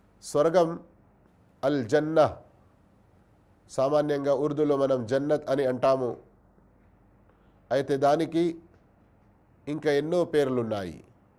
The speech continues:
ఎవరెవరు ఎలాంటి సత్కార్యాలు చేస్తారో,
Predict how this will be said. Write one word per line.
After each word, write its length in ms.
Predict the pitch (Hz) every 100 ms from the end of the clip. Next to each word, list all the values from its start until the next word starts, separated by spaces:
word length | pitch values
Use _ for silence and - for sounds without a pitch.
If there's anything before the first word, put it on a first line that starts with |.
| _ _ _ _ _ _
ఎవరెవరు 420 | 110 143 156 160
ఎలాంటి 440 | 151 147 156 156 147
సత్కార్యాలు 720 | 147 - 147 151 160 151 143 151
చేస్తారో, 640 | 151 151 151 147 127 -